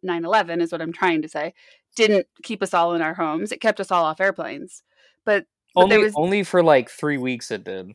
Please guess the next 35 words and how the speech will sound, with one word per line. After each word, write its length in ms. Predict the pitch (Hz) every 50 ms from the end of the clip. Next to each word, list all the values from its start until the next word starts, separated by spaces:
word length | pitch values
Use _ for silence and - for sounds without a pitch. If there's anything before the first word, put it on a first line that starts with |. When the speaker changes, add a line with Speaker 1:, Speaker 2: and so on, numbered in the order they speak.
| _ _
Speaker 1:
<laughs> 120 | _ -
That's 260 | 208 311 320 - 196
Speaker 2:
because 340 | 247 - 139 131 131 127 120
Speaker 1:
true. 300 | - - 240 226 226 285
<laughs> 100 | - 240 233 311 - - - 359 - _ -
Speaker 2:
Yeah. 240 | 156 139 127 117 110
Speaker 1:
That's 260 | - 247 247 - - -
true. 340 | 214 196 220 196 190 185 180 - -
Speaker 2:
<laughs> 280 | 170 - - - 151 - - _ _
Speaker 1:
It, 160 | - 240 - -
but 160 | 226 294 277 294
it, 120 | 285 - -
but 200 | 240 294 285 -
see, 120 | - 302
I 100 | 277 302
was 140 | 359 427 403
in 60 | 381
the 60 | 320
hospitality 680 | 254 226 220 - - 202 - 202 180 180 180 175 175 165
industry 360 | 156 156 160 - - - 143 139
at 100 | 139 -
the 80 | -
time, 280 | - - 156 131 143 - -
and 100 | 226 208
so 140 | - 240
it 180 | 233 226 220 -
did 300 | - 254 269 302 311 294
rock 500 | 254 233 233 220 214 208 208 208 _ - - - -
the 80 | - 202
hospitality 800 | 202 202 190 - - 202 190 - 208 190 196 196 196 202 196
industry, 540 | 185 180 180 180 - - - 190 180 170 -
I 80 | - 180
think, 200 | - 196 185 -
specifically, 1120 | - - 185 175 - - - 202 190 - - 185 170 - _ - 180 165 156 151 160 -
and 380 | - 226 220 226 233 240 226